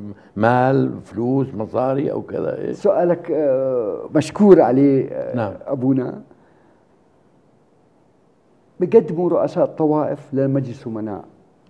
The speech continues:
Speaker 2: هيئة موقع المغطس، يتخذ قرار بذلك ويتم تخصيص أرض حسب الجالية وكبرها. فمثلا،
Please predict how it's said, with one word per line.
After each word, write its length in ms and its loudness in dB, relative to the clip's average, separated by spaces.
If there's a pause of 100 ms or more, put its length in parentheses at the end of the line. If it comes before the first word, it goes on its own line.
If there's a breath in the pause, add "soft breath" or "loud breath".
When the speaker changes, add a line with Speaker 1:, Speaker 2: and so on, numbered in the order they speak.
(120)
Speaker 2:
هيئة 280 -2
موقع 300 -4
المغطس، 600 -10 (1000 soft breath)
يتخذ 480 -4
قرار 360 -4
بذلك 760 -6 (840)
ويتم 460 0
تخصيص 580 -10
أرض 240 -2 (220)
حسب 420 -8 (840)
الجالية 640 0
وكبرها. 640 -4 (1800 soft breath)
فمثلا، 1600 0